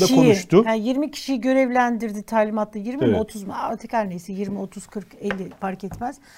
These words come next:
Speaker 1: Ee, görevlendirdiği, e, hani talimatlandırdı. Onlar deprem bölgesine gidecekti. Bir
Speaker 2: Evet.
Speaker 1: altyazıda gördüm ben Devlet Bahçeli'yi. Sonra bir grup toplu-, grup,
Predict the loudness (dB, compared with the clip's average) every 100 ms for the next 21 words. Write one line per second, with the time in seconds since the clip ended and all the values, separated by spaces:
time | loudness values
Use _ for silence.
0 | -20 -12 -12 -8 -8 -6 -2 0 2 2
1 | 2 2 0 -4 -6 -10 -10 -14 _ _
2 | _ -12 -10 -8 -10 -14 -12 -10 -12 0
3 | 2 2 0 -4 -6 -8 -6 -6 -8 -10
4 | -8 -6 -4 -4 -6 -6 -6 -6 -6 -4
5 | -6 -6 -10 -10 -10 -10 -10 -12 -12 -12
6 | -8 0 0 0 -4 -8 -6 -6 -6 -8
7 | -10 -10 -10 -12 -12 -14 -12 -14 -12 -12
8 | -12 -14 _ _ -20 _ -6 -4 -2 -2
9 | -2 -2 -2 -6 -6 -6 -12 -6 -6